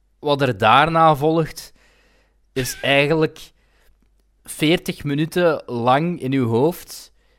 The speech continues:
De volgende veertig minuten is in uw hoofd een constante wisselwerking versus van, "Oh,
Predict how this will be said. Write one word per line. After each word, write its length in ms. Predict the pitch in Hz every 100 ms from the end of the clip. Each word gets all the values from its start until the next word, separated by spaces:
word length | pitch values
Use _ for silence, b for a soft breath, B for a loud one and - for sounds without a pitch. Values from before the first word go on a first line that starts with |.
| _ _
De 140 | - 117
volgende 340 | 120 147 156
veertig 440 | - 143 147 143
minuten 320 | 123 123 - -
is 140 | 123
in 80 | 127
uw 100 | 107
hoofd 280 | 117 135 -
een 140 | 123
constante 480 | - 135 - 135 127
wisselwerking 840 | 101 127 165 143 135 139 143 131
versus 600 | 101 120 120 - 120 - -
van, 380 | 127 117 110 101 b b b b _ _
"Oh, 280 | - - 87